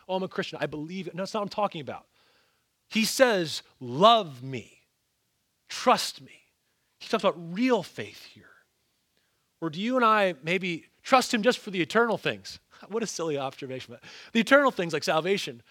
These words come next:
but, like, the everyday stuff, I don't know if I can really trust him to do all that kind of stuff. I'm, you're go-, I'm good with your, you getting my salvation straight, but, like, all this other stuff and financial struggles and anxiety and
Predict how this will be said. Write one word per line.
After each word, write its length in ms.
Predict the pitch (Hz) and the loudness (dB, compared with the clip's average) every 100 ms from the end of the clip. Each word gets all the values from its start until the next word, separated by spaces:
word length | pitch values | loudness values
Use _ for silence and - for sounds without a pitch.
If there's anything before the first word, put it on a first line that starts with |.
| _ | _
but, 80 | 233 | -6
like, 140 | 220 | -2
the 120 | 208 214 | 0 0
everyday 440 | 233 220 202 233 | 0 2 2 2
stuff, 300 | - 233 - | 2 0 0
I 40 | |
don't 60 | 165 | -8
know 60 | 113 | -10
if 60 | |
I 40 | 110 | -12
can 100 | 117 | -10
really 140 | 110 | -8
trust 260 | - 131 110 | -8 -10 -10
him 80 | |
to 80 | 104 | -14
do 60 | 101 | -12
all 100 | 95 | -6
that 180 | 120 - | -6 -6
kind 140 | 90 | -12
of 80 | 98 | -16
stuff. 340 | 85 - - _ _ _ _ _ - | -18 -20 -20 _ _ _ _ _ -8
I'm, 120 | 180 - _ - | -8 -8 _ -8
you're 100 | 156 | -2
go-, 140 | 196 | 2
I'm 100 | 185 | 4
good 120 | 233 | 4
with 80 | 233 | 2
your, 80 | 214 | 0
you 180 | 180 185 | -4 0
getting 200 | 214 185 | 0 0
my 80 | 156 | 2
salvation 500 | 196 180 190 - 160 | 2 4 0 -2 -10
straight, 380 | - 135 123 | -4 -4 -4
but, 100 | 139 | -2
like, 220 | 139 131 - - _ | -2 -2 -4 -20 _
all 180 | 208 220 | 0 2
this 140 | 185 - | 2 0
other 220 | 208 202 | 0 0
stuff 240 | - 143 | 0 -2
and 80 | 127 | -2
financial 420 | 147 160 185 147 | -6 -4 -6 -8
struggles 460 | - 180 175 160 127 | -6 -2 -2 -2 -6
and 140 | 117 - - | -12 -16 -10
anxiety 680 | 139 139 185 202 180 156 | -8 2 4 6 4 0
and 100 | 139 | -4